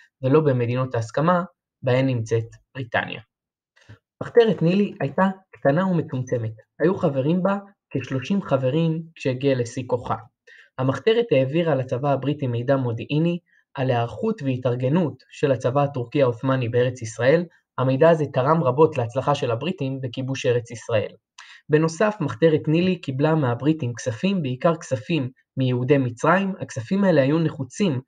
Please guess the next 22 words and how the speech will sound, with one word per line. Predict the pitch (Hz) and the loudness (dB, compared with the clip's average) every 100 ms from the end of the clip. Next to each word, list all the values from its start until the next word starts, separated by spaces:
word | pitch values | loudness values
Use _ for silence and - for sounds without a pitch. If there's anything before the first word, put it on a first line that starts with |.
| _ _ | _ _
ליישוב | 127 123 165 147 | 0 2 2 2
היהודי | 135 131 139 | 2 2 2
בארץ | 127 127 127 | 4 2 2
ישראל, | 117 - 127 175 190 - _ - | -8 -4 2 2 0 -8 _ -4
בעיקר | 131 127 202 180 | -4 0 0 2
לאור | 143 147 156 | 4 6 6
המשבר | 135 117 - 147 185 151 | 4 0 -6 0 2 2
החמור | 131 127 131 127 | 0 -4 -4 -4
שהוא | - 127 | -2 -2
עבר | 127 165 151 | 2 0 0
בזמן | 127 127 120 | -4 -6 -6
מלחמת | 120 117 147 143 131 | -6 -6 -4 -4 -2
העולם | 120 127 117 | -2 0 -2
הראשונה, | 110 110 120 185 208 _ _ _ | -6 -4 -2 -2 -2 _ _ _
כלומר, | - 123 123 175 185 - _ _ _ _ 113 | -4 -2 2 2 0 -6 _ _ _ _ -20
מחתרת | - 170 151 117 | -4 0 0 0
ניל"י | 156 175 | 0 0
סייעה | - 120 - 156 180 - - | -4 -8 -2 0 -2 -6 -8
ליישוב | 123 - 151 139 | -8 -4 -4 -2
היהודי | 113 110 113 139 214 277 _ _ | -2 -2 -2 0 0 -2 _ _
בזמן | 123 120 127 | -8 -4 -2
המלחמה. | 123 117 110 113 | -4 -6 -6 -4